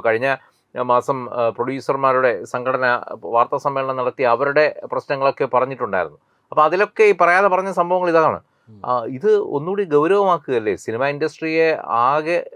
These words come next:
Speaker 1: ആ, അടപടലം മാറ്റിമറിക്കുന്ന രീതിയിലേക്ക് പോവുകയല്ലേ ഇത്?
Speaker 2: എനിക്ക് തോന്നുന്നില്ല,
Speaker 1: ഒരു
Speaker 2: കാരണം
Speaker 1: ഡിസിപ്ലിൻ, അതായത് ടോട്ടൽ ഒരു ഡിസിപ്ലിൻ, സിനിമയ്ക്കുള്ളിലെ ഒരു ഡിസിപ്ലിനെ തന്നെ ഇത് മാറ്റിമറിക്കുകയാണ്.
Speaker 2: ഇല്ല, ഈ സിനിമ, സിനിമ മേഖലയിൽ അങ്ങനെ ആരെങ്കിലും ആശങ്കപ്പെടുന്നുണ്ടെന്ന് എനിക്ക് തോന്നുന്നില്ല.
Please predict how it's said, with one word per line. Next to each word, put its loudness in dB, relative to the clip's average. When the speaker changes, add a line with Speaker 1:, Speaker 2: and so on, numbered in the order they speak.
Speaker 1:
ആ, -4
അടപടലം 2
മാറ്റിമറിക്കുന്ന -4
രീതിയിലേക്ക് -6
പോവുകയല്ലേ -6
ഇത്? -20
Speaker 2:
എനിക്ക് -6
തോന്നുന്നില്ല, 6
Speaker 1:
ഒരു 8
Speaker 2:
കാരണം 6
Speaker 1:
ഡിസിപ്ലിൻ, 2
അതായത് 4
ടോട്ടൽ 2
ഒരു 0
ഡിസിപ്ലിൻ, -6
സിനിമയ്ക്കുള്ളിലെ -4
ഒരു 0
ഡിസിപ്ലിനെ -4
തന്നെ -2
ഇത് 0
മാറ്റിമറിക്കുകയാണ്. -4
Speaker 2:
ഇല്ല, -6
ഈ -14
സിനിമ, -4
സിനിമ -6
മേഖലയിൽ -2
അങ്ങനെ -2
ആരെങ്കിലും 0
ആശങ്കപ്പെടുന്നുണ്ടെന്ന് -4
എനിക്ക് -4
തോന്നുന്നില്ല. -2